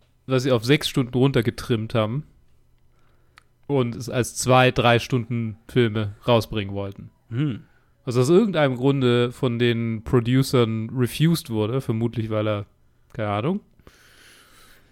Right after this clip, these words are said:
Speaker 1: langatmig und scheiße war. <laughs> Wer, wer weiß das schon. Ähm, auf jeden Fall, ähm, hat, äh, Leone dann den Film auf die drei Stunden und fünfundvierzig Minuten runtergekürzt.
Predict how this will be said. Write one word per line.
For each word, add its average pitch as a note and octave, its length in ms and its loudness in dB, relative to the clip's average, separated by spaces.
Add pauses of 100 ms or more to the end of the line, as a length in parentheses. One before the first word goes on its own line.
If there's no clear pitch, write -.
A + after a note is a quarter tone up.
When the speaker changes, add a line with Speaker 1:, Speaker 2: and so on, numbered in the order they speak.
(220)
Speaker 1:
langatmig B2+ 800 2
und G#2+ 120 -2
scheiße B2+ 280 4
war. E3 140 6 (280)
<laughs> - 160 4 (260)
Wer, D3 240 4 (320)
wer C#3 140 6
weiß C#3 200 8
das D#3 160 4
schon. F3 220 4 (360)
Ähm, C3+ 760 2
auf C3+ 160 2
jeden C3+ 180 2
Fall, A#2+ 800 0
ähm, - 340 -10
hat, A#2 300 -6
äh, A#2+ 160 -4
Leone A2 460 -2
dann G#2+ 180 -4
den G#2 160 -8
Film A2 300 -4
auf G#2+ 120 -6
die G#2+ 140 -10
drei G#2+ 260 -2
Stunden G#2 600 -8 (200)
und G#2 240 -6
fünfundvierzig G#2 680 -6
Minuten G#2+ 340 -8
runtergekürzt. G#2+ 1400 -8